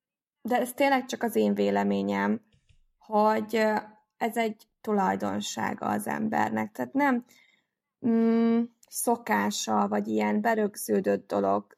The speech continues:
Ö, én is régen, én olyan ember voltam, aki „jó, majd elmegyek. Még nem fáj az annyira, hogy menjek.” <laughs>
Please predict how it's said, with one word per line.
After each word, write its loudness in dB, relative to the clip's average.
Ö, 0
én 0
is -6
régen, 0
én 2
olyan 0
ember -2
voltam, 0
aki 2
„jó, 2
majd 0
elmegyek. -6
Még 2
nem 4
fáj 2
az -2
annyira, -2
hogy -6
menjek.” -6
<laughs> -2